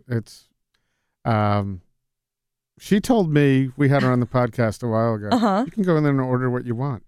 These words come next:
Speaker 1: I didn't know that. I thought that it was
Speaker 2: Oh, really?
Speaker 1: Yeah,
Speaker 2: You
Speaker 1: you
Speaker 2: can just
Speaker 1: th-
Speaker 2: build your own?
Speaker 1: Sort of, yeah. Not to get crazy about it,
Speaker 2: Huh.
Speaker 1: but if you don't want the kale on the sausage pie, you can tell her to leave
Speaker 2: Oh,
Speaker 1: the kale
Speaker 2: wow.
Speaker 1: off.
Speaker 2: I would never even think of that.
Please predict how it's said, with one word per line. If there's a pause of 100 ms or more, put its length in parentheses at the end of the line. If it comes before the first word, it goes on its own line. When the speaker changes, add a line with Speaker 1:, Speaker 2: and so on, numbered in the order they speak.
Speaker 1:
I
didn't
know
that.
I
thought
that
it
was
Speaker 2:
Oh,
really? (100)
Speaker 1:
Yeah,
Speaker 2:
You
Speaker 1:
you
Speaker 2:
can
just
Speaker 1:
th-
Speaker 2:
build
your
own? (240)
Speaker 1:
Sort
of,
yeah.
Not
to (300)
get
crazy
about
it,
Speaker 2:
Huh.
Speaker 1:
but
if
you
don't
want
the (540)
kale
on
the
sausage (180)
pie,
you
can
tell
her
to
leave
Speaker 2:
Oh,
Speaker 1:
the
kale
Speaker 2:
wow.
Speaker 1:
off.
Speaker 2:
I
would
never
even
think
of
that.